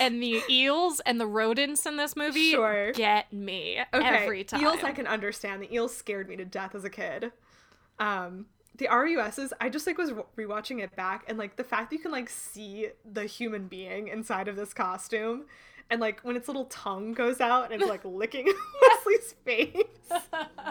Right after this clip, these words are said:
Speaker 2: I just, it kills me every single time, and,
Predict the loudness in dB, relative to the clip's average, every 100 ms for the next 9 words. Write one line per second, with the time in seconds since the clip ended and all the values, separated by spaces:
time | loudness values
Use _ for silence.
0 | -12 -14 -6 -2 -2 -2 -8 -4 4 6
1 | 6 4 2 -6 -6 -4 -2 -2 -2 -4
2 | -2 0 0 -2 -6 -6 -4 -2 -2 -2
3 | -6 -10 -6 -6 -6 -10